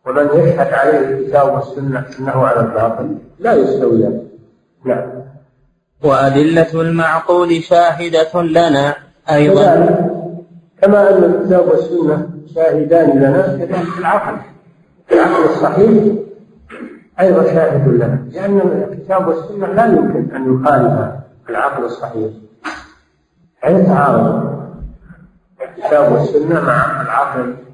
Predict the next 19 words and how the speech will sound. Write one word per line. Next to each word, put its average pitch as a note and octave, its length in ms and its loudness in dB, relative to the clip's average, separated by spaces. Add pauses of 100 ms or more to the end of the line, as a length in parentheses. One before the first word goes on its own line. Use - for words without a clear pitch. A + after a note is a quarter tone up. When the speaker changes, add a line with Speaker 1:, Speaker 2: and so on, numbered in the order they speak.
(440)
Speaker 1:
أبدا، - 640 0 (1400)
العقل D#3 340 -4
الصحيح. E3+ 680 0
أما E3 160 0
العقل D3 380 0
ال-، C3 500 0 (320)
الكاسل D#3 600 2
والعقل B2+ 480 0
ال-، A#2+ 260 0 (1000)
<clears throat> - 1400 0
المقبول، D3 800 4 (520)
هذا E3+ 300 2
لا E3+ 140 4
عبرة B2+ 460 0
به، A2+ 280 0 (1200)
العقل G3 380 4
معنا D#3+ 340 4
وليس E3 340 4
معه. D3 320 0